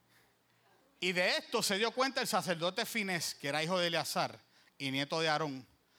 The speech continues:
Y Finés abandona la asamblea con lanza en mano, siguió al hombre, entró en la tienda y parece que los agarró en yuntao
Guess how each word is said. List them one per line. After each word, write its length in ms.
Y 100
Finés 600
abandona 540
la 100
asamblea 640
con 200
lanza 320
en 80
mano, 460
siguió 480
al 140
hombre, 420
entró 320
en 80
la 160
tienda 500
y 60
parece 340
que 80
los 100
agarró 560
en 140
yuntao 500